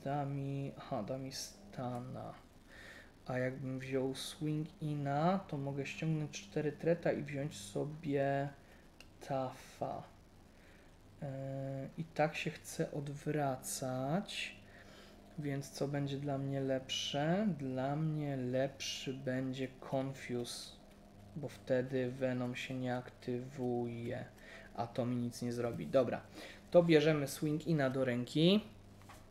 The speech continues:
Okej, taka jest decyzja. To jest niezłe. I teraz tak, bierzemy Swing Ina z Ghost Spider.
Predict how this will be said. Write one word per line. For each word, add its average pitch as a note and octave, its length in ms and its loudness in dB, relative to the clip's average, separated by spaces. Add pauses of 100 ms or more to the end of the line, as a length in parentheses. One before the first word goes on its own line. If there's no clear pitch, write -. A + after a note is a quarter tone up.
(400)
Okej, C3 540 2
taka B2 340 0
jest A#2 200 0
decyzja. B2+ 720 2 (640)
To C3+ 120 2
jest C3 260 2
niezłe. B2+ 720 2 (140)
I E3+ 80 4
teraz C#3 540 4
tak, - 420 -2
bierzemy D3+ 440 4
Swing C3 380 -4
Ina C#3 380 2
z A#2+ 480 2
Ghost A#2+ 560 -4
Spider. - 640 -2